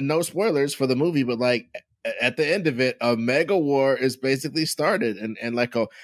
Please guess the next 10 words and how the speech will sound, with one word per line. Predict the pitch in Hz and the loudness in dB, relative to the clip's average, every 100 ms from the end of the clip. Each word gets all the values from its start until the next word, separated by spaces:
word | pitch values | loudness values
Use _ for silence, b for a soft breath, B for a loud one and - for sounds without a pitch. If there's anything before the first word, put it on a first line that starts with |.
| B | B
a | - 123 | -2 0
major | 127 139 143 151 | 2 0 2 0
victory | 110 131 - 120 110 | 2 -2 -2 -2 0
is | 107 104 | 0 2
won | 135 135 | 2 2
because | 120 113 104 | 0 -2 -2
that's | 104 | -2
how | 104 92 | -4 -4
movies | 104 92 92 | -6 -6 -4
work. | 117 110 104 | 2 2 0